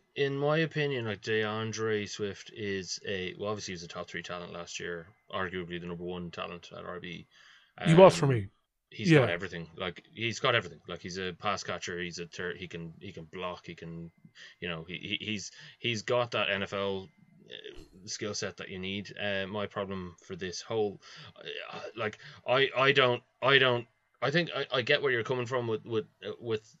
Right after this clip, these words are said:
Speaker 1: with the, w-, with your, you know, i-, the talents there and all that. Like, but the, the problem for me is the fantasy opportunities.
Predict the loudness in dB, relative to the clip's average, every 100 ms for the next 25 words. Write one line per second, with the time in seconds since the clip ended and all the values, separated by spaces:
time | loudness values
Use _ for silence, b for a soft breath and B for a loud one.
0 | -6 -6 -4 -4 0 0 -2 -10 -16 -16
1 | -10 -10 -10 -20 _ -6 -6 -10 _ _
2 | _ -20 -8 -6 -4 -6 -8 -10 -6 -6
3 | -4 -6 -6 -2 -2 -2 -4 -4 -6 -8
4 | -10 -12 -12 -12 -6 -4 -4 -2 -4 -4
5 | -8 -8 -8 -10 -10 -10 -10 -12 -12